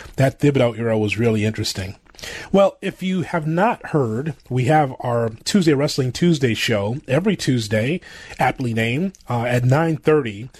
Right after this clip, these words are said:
We have had a number of guests on because it's WrestleMania week. They have two shows. They're gonna have a show on Saturday and a show on Sunday. I talked to the world's strongest man, Mark Henry.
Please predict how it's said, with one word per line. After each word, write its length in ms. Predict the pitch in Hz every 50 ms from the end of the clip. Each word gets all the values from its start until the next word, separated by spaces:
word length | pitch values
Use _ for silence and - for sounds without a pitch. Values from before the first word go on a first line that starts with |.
| - - _ _ _
We 100 | - 165
have 240 | 151 143 135 127 - - -
had 160 | - - -
a 60 | 220 170
number 400 | 160 190 220 190 175 175 160 147
of 100 | 123 110
guests 300 | 120 151 170 - - 143
on 160 | 127 120 117
because 220 | 120 - 143 131
it's 140 | 120 117 120
WrestleMania 720 | 143 156 - - 139 123 127 135 147 151 143 139 131 117
week. 460 | 113 139 160 - - - - - - _ _ _ _ _ - -
They 220 | 101 101 117 123
have 200 | 135 127 113 -
two 200 | - - 190 185
shows. 540 | - - 165 160 151 156 156 160 165 - -
They're 160 | 123 117 117
gonna 160 | 117 123 117
have 120 | 123 120 110
a 40 |
show 260 | - - - 147 135 -
on 240 | - 107 113 117 104
Saturday 560 | - - 139 135 143 156 170 175 185 196 - - - - - - -
and 80 | 127
a 40 | 117
show 220 | - - 165 147
on 140 | 139 131 123
Sunday. 480 | - - 151 151 160 170 175 185 202 180 - - - - - - -
I 80 | 131
talked 220 | 120 - 190 175 -
to 60 | -
the 60 | 147
world's 260 | 139 151 180 185 -
strongest 400 | - - 175 175 170 156 - -
man, 240 | 151 160 160 156 147
Mark 220 | 147 156 160 -
Henry. 440 | - - 175 180 180 190 226 247 247